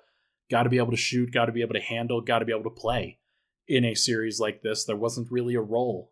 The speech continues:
for Christian Braun in this one. Gonna be able to, like, gonna have to find ways. Gonna have to figure it out. So, should be interesting, but I, I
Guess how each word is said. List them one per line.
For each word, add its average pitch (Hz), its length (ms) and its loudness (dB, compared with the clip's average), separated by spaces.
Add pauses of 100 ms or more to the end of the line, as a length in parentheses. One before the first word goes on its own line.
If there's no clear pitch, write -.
(120)
for 120 100 -2
Christian 117 380 -2
Braun 110 200 0
in 107 80 -10
this 107 200 -4
one. 123 200 -4 (580)
Gonna 123 160 0
be 139 300 0
able 139 320 -6
to, 147 460 -8 (280)
like, 113 200 -10
gonna 131 160 -2
have 143 200 2
to 135 80 -2
find 147 360 0
ways. - 400 -4 (200)
Gonna 120 160 -2
have 127 180 -2
to 123 160 -4 (340)
figure 131 280 2
it 104 60 -2
out. - 160 -12 (320)
So, 104 280 -6 (360)
should 151 300 4
be 160 120 2
interesting, 160 540 -2
but 131 300 -2 (760)
I, 151 240 6 (500)
I 139 140 4